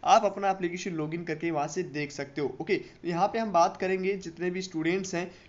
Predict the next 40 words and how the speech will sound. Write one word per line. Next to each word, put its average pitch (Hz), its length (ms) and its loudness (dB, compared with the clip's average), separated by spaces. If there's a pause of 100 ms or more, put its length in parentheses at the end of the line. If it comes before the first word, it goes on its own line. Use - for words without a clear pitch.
यूजी 185 280 -2
के 220 180 -4
अभी 165 240 0
डॉक्यूमेंट्स 180 500 0
वेरिफिकेशन 175 460 -2
का, 147 160 -2 (300)
ठीक 208 100 -4
है, 147 120 -2 (220)
सभी 180 200 -2
स्टूडेंट्स 202 420 0
का 208 80 0
डॉक्यूमेंट्स 175 460 -4
वेरिफिकेशन 165 460 -4
चल 165 180 -6
रहा 160 160 0
है 170 60 -4
जिनको 165 260 -6 (120)
फर्स्ट 196 280 -2
राउंड 170 220 -2
में 170 100 0
सीट 165 320 -6
अलॉटमेंट 160 480 -4
हुआ 160 160 2
है, 214 100 -2 (240)
तो 180 80 -2
वो 220 340 2 (140)
स्टूडेंट्स 196 520 2
डॉक्यूमेंट्स 190 400 -2
वेरिफिकेशन 175 420 -4
कल 165 220 2 (220)
चौबीस 196 400 2
तारीख 185 520 2
तक 180 180 -2
आप 156 200 2
जो 165 100 -2
है 165 100 2
अपलोड 160 420 2
कर 165 140 0
सकते 165 300 -4
हो, 185 200 0